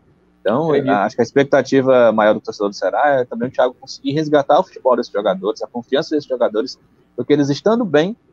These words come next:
Speaker 1: o Ceará com certeza, é, terá um desempenho melhor ao longo da competição.
Speaker 2: Eu realmente acredito num, em mais oportunidades pra esses dois, tanto pro Ione quanto pro, pro Jael. O Ione o Thiago conhece bem, já foi atleta dele lá no Corinthians.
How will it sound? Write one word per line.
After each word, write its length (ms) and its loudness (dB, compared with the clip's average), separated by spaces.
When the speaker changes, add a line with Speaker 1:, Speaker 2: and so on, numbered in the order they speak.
Speaker 1:
o 60 -10
Ceará 280 4
com 160 -8
certeza, 840 0
é, 460 -2
terá 200 -2
um 120 -8
desempenho 340 -10
melhor 380 -4
ao 100 -4
longo 180 -10
da 80 -4
competição. 500 -14
Speaker 2:
Eu 120 -2
realmente 400 -4
acredito 600 -4
num, 760 -6
em 300 -6
mais 260 2
oportunidades 720 -2
pra 160 -2
esses 240 -8
dois, 220 -6
tanto 220 -6
pro 200 -2
Ione 380 0
quanto 260 -10
pro, 280 -6
pro 220 -8
Jael. 340 0
O 40 -6
Ione 320 0
o 180 -4
Thiago 380 0
conhece 340 -4
bem, 300 -2
já 140 -4
foi 160 0
atleta 400 -2
dele 220 -4
lá 120 0
no 100 -8
Corinthians. 600 -8